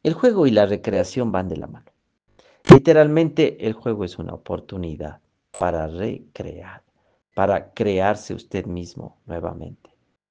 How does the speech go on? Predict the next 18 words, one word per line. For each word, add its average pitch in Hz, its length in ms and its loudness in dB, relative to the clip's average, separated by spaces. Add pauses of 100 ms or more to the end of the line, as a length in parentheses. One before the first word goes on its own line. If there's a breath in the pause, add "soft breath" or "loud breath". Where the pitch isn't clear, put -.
(260)
Cuando 165 260 4
usted 147 360 0 (480)
se - 180 -4
abandona 98 760 0
al 85 180 -6
gozo 80 320 -6
del 85 160 -6
juego, - 460 -14 (560)
entra 131 400 2
en 101 100 -4
el 95 80 -4
momento 90 420 -6
presente, 160 460 -12 (600 soft breath)
suelta 113 500 0
el 113 160 -2
pasado, 104 640 -6 (280)
se - 200 2
olvida 107 640 0